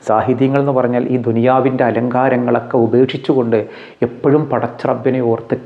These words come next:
കരഞ്ഞ് സങ്കടപ്പെട്ട് നടക്കുന്ന ആളുകളാണ്. വളരെ കഠിനമായിരിക്കും അവരുടെ മാർഗങ്ങൾ. അവരത്രയും ദുർഘടമായ പാതയിലൂടെ, ദുർഘടമായ പാത എന്ന് പറഞ്ഞാൽ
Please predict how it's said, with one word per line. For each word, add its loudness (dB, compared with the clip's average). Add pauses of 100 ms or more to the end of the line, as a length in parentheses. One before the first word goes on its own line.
കരഞ്ഞ് 2 (420)
സങ്കടപ്പെട്ട് -2
നടക്കുന്ന 0
ആളുകളാണ്. 2 (340)
വളരെ 2
കഠിനമായിരിക്കും 2
അവരുടെ 0
മാർഗങ്ങൾ. -2 (760)
അവരത്രയും 2
ദുർഘടമായ 2
പാതയിലൂടെ, 2 (360)
ദുർഘടമായ 2
പാത 2
എന്ന് 2
പറഞ്ഞാൽ 2